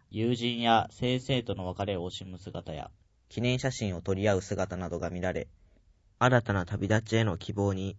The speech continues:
満ちた笑顔があふれていました。卒業生たちは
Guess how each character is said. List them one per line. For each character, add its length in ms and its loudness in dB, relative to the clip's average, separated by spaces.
満 160 -6
ち 60 -10
た 260 -2
笑 160 4
顔 180 4
が 120 0
あ 40 0
ふ 140 -4
れ 100 2
て 120 -8
い 40 -4
ま 160 -6
し 80 -10
た。 180 -12
卒 80 -8
業 240 6
生 180 0
た 140 -4
ち 140 -8
は 220 -6